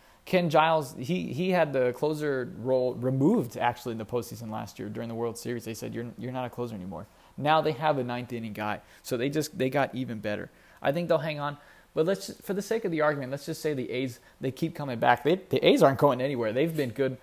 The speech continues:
for a long, they're the most interesting team in baseball this season, by far. Uh, they have, and I don't, I, you'd be hard-pressed to find a guy other, who doesn't live in Oakland who knows their lineup top to bottom. They have Crush Davis, they have Matt Chapman,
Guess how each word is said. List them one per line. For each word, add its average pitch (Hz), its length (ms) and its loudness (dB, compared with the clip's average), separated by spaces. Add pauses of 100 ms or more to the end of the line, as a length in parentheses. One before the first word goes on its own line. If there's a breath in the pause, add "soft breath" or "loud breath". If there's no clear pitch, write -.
(160 soft breath)
for 117 380 -4 (240)
a 120 60 -4
long, 123 280 0
they're 160 120 6
the 185 60 4
most 175 240 2
interesting 160 380 -4
team 151 220 -6
in 127 100 -4
baseball 120 340 -2
this 113 140 -6
season, 107 280 -6 (380 soft breath)
by 117 220 4
far. 123 480 -2 (640 soft breath)
Uh, 117 200 -4 (180)
they 139 80 -8
have, 143 180 -6 (420)
and 110 140 0
I 139 120 6
don't, 143 240 -2 (1160 loud breath)
I, 151 160 6 (180)
you'd 180 200 4
be 196 80 6
hard-pressed 180 400 6
to 156 60 -4
find 151 220 6
a 139 40 -2
guy 139 320 8 (120)
other, 147 220 6
who 135 100 0
doesn't 156 260 8
live 143 120 0
in 127 80 2
Oakland 123 360 0 (260 soft breath)
who 170 100 4
knows 160 240 8
their 147 100 6
lineup 131 380 0
top 127 240 2
to 131 60 -4
bottom. 127 280 6
They 120 80 0
have 147 300 2 (220 loud breath)
Crush 165 280 4
Davis, 143 340 2
they 160 80 2
have 135 180 2
Matt 139 220 -2
Chapman, 120 440 0